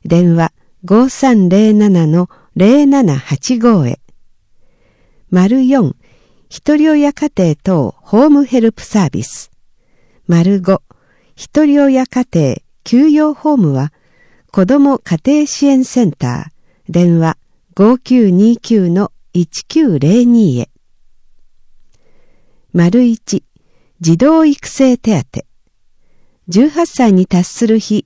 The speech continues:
以後の最初の三月三十一日までの、表一の状態のいずれかに該当する児童を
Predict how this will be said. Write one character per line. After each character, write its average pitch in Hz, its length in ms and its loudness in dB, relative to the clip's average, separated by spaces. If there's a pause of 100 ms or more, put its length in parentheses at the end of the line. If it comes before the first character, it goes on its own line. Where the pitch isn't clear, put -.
以 302 140 4
後 294 140 2
の 151 240 0 (240)
最 254 340 0
初 294 200 0
の 269 220 0 (100)
三 320 320 -2
月 185 240 -2
三 254 300 0
十 147 260 0
一 143 260 0
日 311 300 2
ま 180 140 2
で 135 140 -2
の、 131 200 -2 (880)
表 220 240 2
一 220 260 0
の 262 140 2
状 180 220 0
態 180 260 -2
の 170 320 0
い 165 80 0
ず 254 180 0
れ 294 140 0
か 330 160 -2
に 254 140 2
該 180 240 0
当 185 200 0
す - 160 -6
る 180 140 0
児 254 180 -2
童 180 320 0
を 131 200 -4